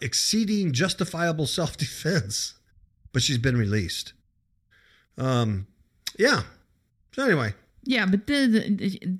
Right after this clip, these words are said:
Speaker 2: the, the, um, she was released on the condition that she does not leave home and continues to take care of the daughter she shares with her ex.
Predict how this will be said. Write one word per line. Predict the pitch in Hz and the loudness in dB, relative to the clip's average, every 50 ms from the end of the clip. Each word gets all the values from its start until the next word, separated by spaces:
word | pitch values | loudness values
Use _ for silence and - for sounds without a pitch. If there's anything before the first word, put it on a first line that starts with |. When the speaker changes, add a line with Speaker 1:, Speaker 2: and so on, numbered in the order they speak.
| 220 202 | 0 0
Speaker 2:
the, | - 196 | 2 2
the, | 180 185 214 208 | 2 4 4 4
um, | 196 190 180 170 165 147 | 6 4 4 2 0 -2
she | 156 - - 233 | -4 -2 0 4
was | 220 214 - 190 | 4 4 4 4
released | 196 185 202 220 262 247 233 220 - - | 4 4 4 4 4 4 4 2 2 4
on | 175 180 | 4 4
the | 175 175 | 4 6
condition | - 190 180 170 190 202 196 - 196 190 185 180 175 | 4 4 4 6 4 4 4 4 4 6 6 6 6
that | 170 160 - | 4 0 0
she | - 175 | 0 -2
does | 156 151 160 165 | -2 0 0 0
not | 160 156 165 - | 0 0 0 2
leave | - 226 233 220 | 2 2 2 2
home | - - 214 196 185 180 180 185 - _ _ _ _ _ _ - | 2 2 4 6 6 6 4 4 0 _ _ _ _ _ _ 0
and | - 202 196 190 | 4 4 4 4
continues | - 220 214 - - - - 262 285 285 285 285 277 269 269 269 254 - | 6 4 4 4 2 -4 0 2 2 4 4 6 6 6 6 6 4 4
to | - 247 | 2 2
take | 247 - 247 247 247 233 | 4 6 6 6 6 6
care | - - 233 226 220 226 226 220 220 214 - _ _ _ - | 4 2 4 6 6 8 8 6 6 4 2 _ _ _ 0
of | - 202 190 185 | 2 2 4 4
the | 208 | 2
daughter | 190 151 - 175 185 185 - - - - 165 170 175 175 175 170 | 2 2 2 2 2 0 -2 -6 -8 -4 0 0 2 2 2 0
she | 165 - - - 170 170 | -2 -6 -10 -4 -4 -4
shares | - - - - 147 156 156 156 - - | -4 -4 -8 -6 -4 -4 -4 -6 -8 -8
with | 135 127 - | -12 -10 -8
her | - 135 - - - | -8 -8 -8 -8 -10
ex. | - - - _ _ _ - - - - - - - - - | -12 -14 -14 _ _ _ -20 -20 -20 -20 -20 -20 -20 -20 -20